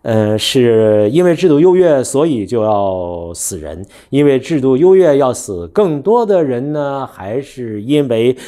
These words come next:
我们制度优越，所以我们根本就不怕死人？或者我们死的那些人根本就不是，啊，应该活下来的人？到底怎么样来理解你们制度的优越性呢？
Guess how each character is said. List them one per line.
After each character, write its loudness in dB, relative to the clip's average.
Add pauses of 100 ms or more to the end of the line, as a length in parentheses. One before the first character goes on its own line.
(100)
我 0
们 0
制 -2
度 2
优 2
越， 2
所 -2
以 2
我 0
们 -8
根 -2
本 -2
就 -4
不 -2
怕 -2
死 -12
人？ -14 (160)
或 0
者 2
我 0
们 -4
死 -10
的 -10
那 -4
些 -6
人 -6
根 -4
本 -8
就 -8
不 -16
是， -10 (380)
啊， -2 (320)
应 -2
该 0
活 -4
下 -4
来 -10
的 -16
人？ -18 (200)
到 0
底 -4
怎 -8
么 -10
样 -4
来 -2
理 -6
解 -12
你 -10
们 -12
制 -4
度 -2
的 -4
优 0
越 2
性 -4
呢？ -8